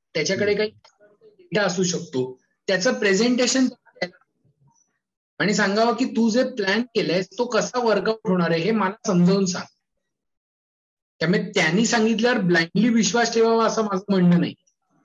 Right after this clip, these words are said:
Speaker 1: पण गुंतवणूक सल्लागार हा हवाच.
Speaker 2: हो. अ, छान बोलताय. आणि ह्या मानसिकतेचा तुम्ही मुद्दा काढलाय, त्याच्यावरती सुद्धा काही प्रश्न आहेत. त्या गुंतवणूकदारांची मानसिकता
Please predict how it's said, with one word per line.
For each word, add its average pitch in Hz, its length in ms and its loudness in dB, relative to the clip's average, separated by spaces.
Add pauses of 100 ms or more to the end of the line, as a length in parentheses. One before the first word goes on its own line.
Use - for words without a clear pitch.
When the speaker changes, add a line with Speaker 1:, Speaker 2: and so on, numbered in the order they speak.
(280)
Speaker 1:
पण 202 160 0
गुंतवणूक 202 440 2
सल्लागार 214 440 0
हा 214 100 2
हवाच. 139 300 -4 (960)
Speaker 2:
हो. 95 220 -18 (440)
अ, 104 260 -14 (120)
छान 135 260 -10
बोलताय. 143 280 -10
आणि 160 280 -8
ह्या 196 260 -6
मानसिकतेचा 185 920 -8
तुम्ही 208 260 -6
मुद्दा 175 340 -6
काढलाय, 175 340 -10
त्याच्यावरती 180 560 -10
सुद्धा 190 260 -8
काही 190 180 -10
प्रश्न 165 360 -14
आहेत. 156 160 -8 (440)
त्या 170 400 -6
गुंतवणूकदारांची 190 960 -6
मानसिकता 175 840 -10